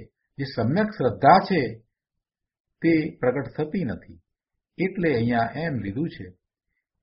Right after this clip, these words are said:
કે એ મિથ્યાત્વ નામનો જે ભાવ કર્મરૂપી મેલ, તેના વડે વ્યાપ્ત થવાથી જ્ઞાન નામ ચૈતન્ય સ્વરૂપ ત્રિકાળી ભગવાન આત્માનું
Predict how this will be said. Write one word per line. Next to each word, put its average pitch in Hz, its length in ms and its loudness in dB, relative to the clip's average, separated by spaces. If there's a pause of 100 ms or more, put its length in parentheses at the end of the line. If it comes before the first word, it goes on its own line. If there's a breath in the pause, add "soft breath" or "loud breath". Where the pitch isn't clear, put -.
કે 147 140 0
એ 160 160 2
મિથ્યાત્વ 151 720 4
નામનો 147 560 2
જે 156 160 -2 (140)
ભાવ 110 380 2
કર્મરૂપી 135 580 -4
મેલ, 139 380 0 (140)
તેના 135 440 2
વડે 160 260 2
વ્યાપ્ત 131 440 2
થવાથી 135 680 -2 (640 soft breath)
જ્ઞાન 120 520 2 (560)
નામ 123 300 0 (120)
ચૈતન્ય 117 580 -2
સ્વરૂપ 151 340 -2 (200)
ત્રિકાળી 127 580 2
ભગવાન 107 440 2 (140)
આત્માનું 123 720 -4